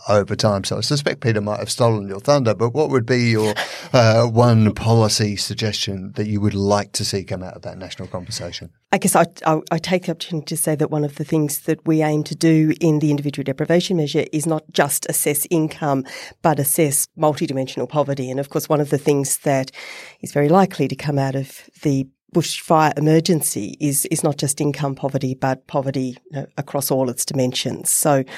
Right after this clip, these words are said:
Speaker 2: we need to, to understand it as income, but as income plus. Um, what would I like to see happen? Well, I guess at the macro level, I think we, we need a response to climate change that is fundamentally different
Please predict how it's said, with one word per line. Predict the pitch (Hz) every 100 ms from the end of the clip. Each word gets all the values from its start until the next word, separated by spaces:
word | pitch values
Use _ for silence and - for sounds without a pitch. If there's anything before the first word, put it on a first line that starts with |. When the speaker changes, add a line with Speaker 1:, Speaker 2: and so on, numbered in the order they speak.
| - - -
Speaker 2:
we | - 156
need | 143 147 147
to, | - 123
to | - - 165
understand | 151 147 147 165 143 143
it | 139
as | 139 -
income, | 160 147 147 131
but | 135 139
as | 135
income | 139 135 - 131
plus. | - - - - - - - - - - -
Um, | 180 180 180 185 - -
what | 190 - -
would | 180 180
I | 165
like | 156 156 151
to | -
see | - 160 139
happen? | 151 160 165 135 151
Well, | 185 165 160 - - - - - _
I | -
guess | - 180
at | 180
the |
macro | 170 175 240 - 202 156
level, | 143 131 - - - - - - - - _ _ _
I | 202
think | 190 -
we, | - 202 185 185
we | 190 196
need | 185 180 185 190 196 196 - - _
a | -
response | 160 160 - - 160 175 - -
to | -
climate | 165 - 160 160 156 147
change | - 131 120 - -
that | - 151
is | 151
fundamentally | - - 160 151 156 151 147 143 139
different | 135 165 - - 80 -